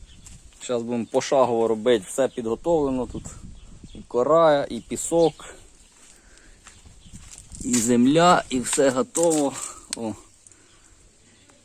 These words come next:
Так от тина, щоб рівнесенько було.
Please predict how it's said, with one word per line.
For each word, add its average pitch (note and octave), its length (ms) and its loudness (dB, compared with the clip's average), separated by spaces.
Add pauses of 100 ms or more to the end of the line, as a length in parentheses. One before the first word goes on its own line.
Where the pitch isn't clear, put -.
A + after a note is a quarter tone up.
(580)
Так - 260 -10
от B2+ 260 -2
тина, C#3+ 320 0
щоб B2 220 -4
рівнесенько A#2+ 680 -4
було. C3 400 -6